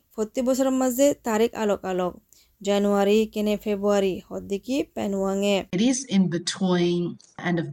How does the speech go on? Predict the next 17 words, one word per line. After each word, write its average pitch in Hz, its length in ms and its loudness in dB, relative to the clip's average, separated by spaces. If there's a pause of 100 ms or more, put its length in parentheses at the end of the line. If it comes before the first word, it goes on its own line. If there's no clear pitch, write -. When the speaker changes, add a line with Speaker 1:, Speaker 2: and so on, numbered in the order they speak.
Speaker 2:
January 170 340 0
to 165 140 -2
mid-February, 160 720 -4 (180)
this 160 220 -4
range. 143 320 -4 (260)
So 185 160 0
whichever 180 500 0
month, 190 340 4 (140)
the 175 160 -4
first 202 240 4 (160)
lunar 202 300 4
month, 165 420 0 (360)
is 170 120 6
the 165 140 2 (100)
beginning 185 440 6 (260)
of 170 180 0 (160)
spring, 165 420 0